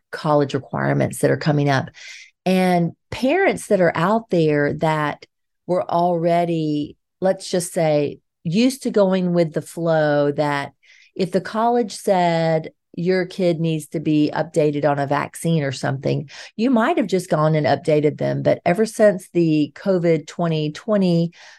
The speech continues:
twenty twenty-one mandate came out, you are looking at things a lot differently, and you're looking at that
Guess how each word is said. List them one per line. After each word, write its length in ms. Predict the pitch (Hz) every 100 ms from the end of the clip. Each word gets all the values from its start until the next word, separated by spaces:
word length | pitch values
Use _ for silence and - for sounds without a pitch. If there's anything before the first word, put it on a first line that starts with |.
| -
twenty 220 | - 196
twenty-one 560 | 180 180 165 170 160 151
mandate 580 | 160 233 240 165 147
came 280 | - 170 143
out, 480 | 143 135 135 - - _ _ _ _ 180
you 260 | 185 208
are 120 | -
looking 360 | 180 175 175 170
at 100 | 156
things 220 | 160 156
a 60 | 147
lot 260 | 147 139
differently, 580 | - 143 - - 147 135
and 160 | - 147
you're 100 | 147
looking 320 | 156 156 165
at 300 | 151 143 135 -
that 400 | 156 143 139